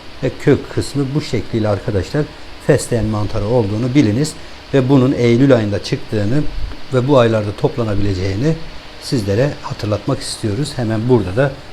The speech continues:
yine aynı şekilde başka bir, e, fesleğen mantarı gördüğünüz gibi lamel kısmı, tipik özelliği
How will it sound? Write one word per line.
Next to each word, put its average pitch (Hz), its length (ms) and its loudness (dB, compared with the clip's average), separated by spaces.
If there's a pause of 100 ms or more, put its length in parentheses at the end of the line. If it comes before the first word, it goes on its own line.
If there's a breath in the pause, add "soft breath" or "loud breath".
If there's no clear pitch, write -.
(160)
yine 117 200 0
aynı 107 280 -2
şekilde 110 520 -4
başka 101 360 -2
bir, 123 120 -2 (500)
e, 101 100 -4
fesleğen 107 500 0
mantarı 117 460 -2
gördüğünüz 98 640 0
gibi 117 240 0
lamel 101 240 2 (120)
kısmı, 123 380 -2 (100)
tipik - 240 -6
özelliği 98 520 0